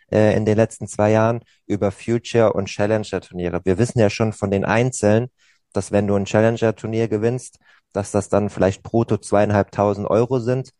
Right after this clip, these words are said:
Wenn du irgendwo, äh, in Europa oder noch weiter außerhalb bist, hast du Reisekosten, äh, Ü-,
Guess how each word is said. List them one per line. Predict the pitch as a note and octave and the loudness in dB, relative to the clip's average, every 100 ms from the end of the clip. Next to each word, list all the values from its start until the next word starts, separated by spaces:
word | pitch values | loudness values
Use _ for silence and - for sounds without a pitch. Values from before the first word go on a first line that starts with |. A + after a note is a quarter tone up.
| _ _ _ | _ _ _
Wenn | F#2+ | -4
du | G2+ | 0
irgendwo, | - A2 A2 F#2 G#2 G#2+ G#2+ | 2 2 0 0 2 4 2
äh, | - - F#2+ | 0 0 0
in | A1 | 0
Europa | F#2+ F#2 B2 - G#2+ | -2 -2 -4 -2 -2
oder | G2 | -2
noch | G#2+ G#2 | -4 -2
weiter | G#2 G#2+ | -4 -2
außerhalb | F2 G#2+ G#2+ G#2 | -4 -2 -4 -4
bist, | G#2+ | -4
hast | G2 - | -6 -6
du | G2 F#2 - _ _ - | -4 -4 -4 _ _ -2
Reisekosten, | G2+ A2+ A2+ - A2+ - - A#2 A2+ A2 - _ | 2 2 2 0 -2 -4 -6 -4 -4 -8 -20 _
äh, | - F#2 F#2 | 0 2 2
Ü-, | - | 0